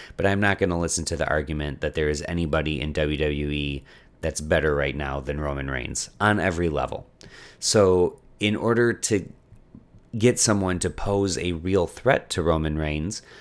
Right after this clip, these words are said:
because as much as I love Kevin Owens and main event Jey Uso, these are not real threats to Roman Reigns. Uh, we need to have some epic,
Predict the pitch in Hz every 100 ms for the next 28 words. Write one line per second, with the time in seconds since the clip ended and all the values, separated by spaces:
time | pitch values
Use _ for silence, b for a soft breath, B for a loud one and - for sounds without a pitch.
0 | B - 101 87 82 78 90 82 82 80
1 | 76 76 73 - 82 78 76 76 76 76
2 | 76 78 76 76 65 - 78 80 104 -
3 | 78 76 76 85 80 73 76 73 - 78
4 | 69 - 85 78 - - 76 73 71 71
5 | 73 71 73 - B B B B _ -
6 | 80 76 69 - _ 90 92 104 101 101
7 | 104 117 95 85 82 80 76 - _ _
8 | _ _ _ _ _ _ - - 92 82
9 | - 87 - 82 -